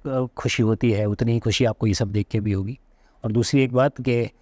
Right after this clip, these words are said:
जितना प्यार मुझे दिया है, उतना ही प्यार दूसरे कलाकारों के लिए भी रखिएगा। बहुत सारे ऐसे कलाकार हैं जो आपके प्यार का इंतज़ार कर रहे हैं, शायद उनकी किस्मत भी रातों रात आप ही बदल सकता है।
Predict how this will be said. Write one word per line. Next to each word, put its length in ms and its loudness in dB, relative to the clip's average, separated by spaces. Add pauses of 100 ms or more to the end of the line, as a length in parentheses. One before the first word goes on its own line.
(260)
जितना 260 2
प्यार 220 2
मुझे 220 2
दिया 240 2
है, 80 0
उतना 300 0
ही 160 0
प्यार 280 0
दूसरे 380 0
कलाकारों 460 0
के 120 -2
लिए 120 0
भी 120 0
रखिएगा। 420 -4
बहुत 320 -2
सारे 220 0
ऐसे 140 -2
कलाकार 420 0
हैं 120 0
जो 120 2
आपके 220 -2
प्यार 200 0
का 100 -2
इंतज़ार 320 2
कर 140 -2
रहे 160 -4
हैं, 80 -6
शायद 260 0
उनकी 220 0
किस्मत 320 -4
भी 140 0
रातों 260 0
रात 180 2
आप 120 -2
ही 60 0
बदल 200 -2
सकता 280 -10
है। 60 -12